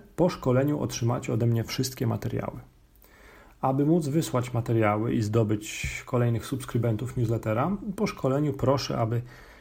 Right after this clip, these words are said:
każdy z uczestników pozostawił swoje dane kontaktowe. E, udostępniam po prostu laptopa z otwartą stroną rejestracji do wy-,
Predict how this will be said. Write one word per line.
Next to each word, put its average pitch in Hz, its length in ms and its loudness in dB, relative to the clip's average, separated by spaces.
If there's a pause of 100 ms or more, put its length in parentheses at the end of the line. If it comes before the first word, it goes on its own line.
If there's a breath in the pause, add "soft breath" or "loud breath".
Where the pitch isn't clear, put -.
(160 loud breath)
każdy 127 460 0
z 123 80 -4
uczestników 127 640 -2
pozostawił 127 800 -2
swoje 107 400 2
dane 104 340 2 (400 loud breath)
kontaktowe. 107 760 -4 (960 loud breath)
E, 139 260 -2
udostępniam 190 640 4
po 160 100 2
prostu 135 520 2
laptopa 135 440 2
z 131 60 4
otwartą 127 520 2
stroną 110 600 2
rejestracji 120 600 0
do 113 100 2
wy-, 107 160 -4